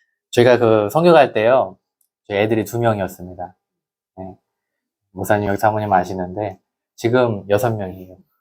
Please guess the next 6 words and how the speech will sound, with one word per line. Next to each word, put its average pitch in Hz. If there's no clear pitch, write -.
선교지에서요, 123
하나님 131
네 104
명을 117
더 92
주셨는데요. 95